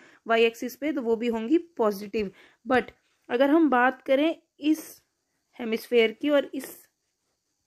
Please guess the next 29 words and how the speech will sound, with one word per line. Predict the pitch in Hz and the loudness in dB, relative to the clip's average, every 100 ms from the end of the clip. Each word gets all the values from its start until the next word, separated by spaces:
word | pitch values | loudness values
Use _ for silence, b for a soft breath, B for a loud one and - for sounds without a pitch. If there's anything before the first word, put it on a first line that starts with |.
| _ _ | _ _
ये | 294 220 269 | -8 0 2
हो | 277 | 4
जाएगा | 254 247 247 | 4 2 2
नेगेटिव, | 226 190 185 190 294 349 - _ _ _ - | 0 0 0 -2 -2 -2 -6 _ _ _ -6
और | 233 | -2
ये | 226 | 0
हमारे | 262 254 240 | 2 2 0
पास | 247 240 | -2 0
क्या | 247 | -2
होंगे | 233 240 | 0 -2
इधर, | 240 320 | 2 2
नेगेटिव | 311 226 214 226 233 | 2 2 0 -2 -2
वैल्यूज, | 240 254 294 | 0 0 0
negative | 247 214 220 240 | -2 -4 -6 -8
integers | 233 233 254 302 339 | -6 -2 0 0 -2
after | 214 - 311 302 | -8 -4 -4 -4
zero, | 226 208 233 370 381 b b b | -6 0 2 2 -2 b b b
और | 262 262 _ _ 277 | -6 -6 _ _ -10
इधर | 226 302 | 2 4
जो | 302 311 | 6 4
होगा | 254 208 214 330 302 | 4 2 -2 -2 -4
यहाँ | 226 220 | -6 -6
पर | 226 247 | -4 -4
भी | 240 | -2
होंगे | 247 220 240 | -2 0 0
नेगेटिव। | 320 233 202 196 196 208 185 b b b - | 0 2 0 0 -2 -4 -4 b b b -8
तो | |
अगर | 254 285 | -2 0
हम | 285 | 0